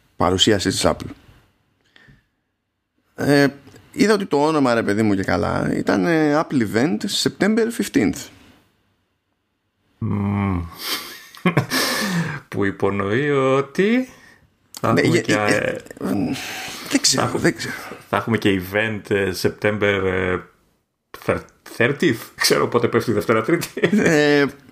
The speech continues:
Speaker 1: δεν ξέρω, με έβαλε σε σκέψη, διότι γενικά το κλασικό της Apple είναι να είναι Apple Event τάδε μήνας, τάδε έτος.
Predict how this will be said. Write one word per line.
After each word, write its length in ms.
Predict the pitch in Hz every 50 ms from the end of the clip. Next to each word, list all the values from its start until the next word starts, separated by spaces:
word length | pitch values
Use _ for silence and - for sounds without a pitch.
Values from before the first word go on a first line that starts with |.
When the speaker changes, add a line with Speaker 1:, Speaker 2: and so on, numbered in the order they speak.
| - - - - - - - _ _ - 240 247 240 - - -
Speaker 1:
δεν 120 | 339 262
ξέρω, 160 | 240 175 175
με 120 | 202 240 262
έβαλε 220 | 226 185 175 165
σε 100 | 143 151
σκέψη, 360 | 135 - 170 196 226 214 -
διότι 380 | 196 190 180 170 - 156 151 147
γενικά 760 | 135 139 135 131 117 - - 127 123 131 139 147 156 - - - - - _ _ _ _ _ _ _ _ _ _ _ _ _
το 120 | _ 127 120
κλασικό 420 | 123 117 117 - - - 127 143
της 160 | 131 - - 110
Apple 260 | 101 98 - 101 95
είναι 180 | 98 95 170 151
να 100 | 135 143
είναι 240 | 160 151 147 147 151
Apple 160 | 143 120 104 101
Event 240 | 120 160 202 220 233 233 202 - _ _ - - - - - - - _ _ _
τάδε 320 | - 160 156 160 151 143 135
μήνας, 680 | 131 143 180 196 196 202 202 196 - - - - - _ _ _ _ _ _ _ _ - _
τάδε 280 | - 151 147 135 139
έτος. 420 | 131 117 - - - - - -